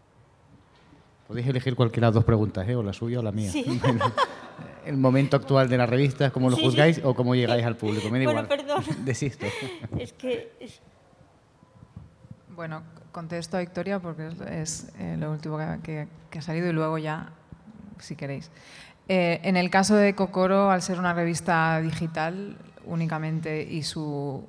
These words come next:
Speaker 3: y su raíz ya fue digital y su, bueno, eh, el, el, el instinto también <laughs> es muy, es muy digital, eh,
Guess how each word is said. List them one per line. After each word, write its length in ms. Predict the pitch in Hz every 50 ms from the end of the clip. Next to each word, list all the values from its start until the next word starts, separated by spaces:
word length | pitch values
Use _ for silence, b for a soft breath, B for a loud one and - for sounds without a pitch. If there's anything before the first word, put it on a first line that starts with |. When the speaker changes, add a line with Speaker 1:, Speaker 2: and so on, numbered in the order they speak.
| -
Speaker 3:
y 160 | - - 165
su 580 | 151 - - 160 151 147 143 143 143 143 143 147 143
raíz 540 | - 160 147 151 165 170 160 - - - -
ya 220 | - 165 156 147 147
fue 720 | - - 160 151 151 151 151 156 80 80 - - - - - B B B B B B B B
digital 680 | - 165 165 - 170 160 - 170 170 165 165 160 156 156
y 80 | 151
su, 640 | 143 - - 160 156 156 151 151 151 147 151 151 156 156 151 156 160 156 151 156 - - _ _ - -
bueno, 200 | - 156 147 123 - - _ _ _ 175 160 - -
eh, 380 | - - - - - - - - - - - b b b b b b b b b
el, 180 | - 170 165
el, 200 | - 170 175 165 160 -
el 160 | - 170 170
instinto 640 | 165 165 165 165 160 - - 208 202 202 190 185 165
también 340 | 151 156 156 160 165 175 196 - -
<laughs> 80 | - 214
es 180 | 220 196 -
muy, 200 | 208 208 196 190
es 180 | 185 - 190 180
muy 160 | 185 180 180
digital, 460 | 175 170 165 180 160 175 185 202 233 B B B B B B B B B B _
eh, 1120 | - 202 190 190 180 180 180 175 175 170 170 165 165 165 160 160 160 151 143 - - -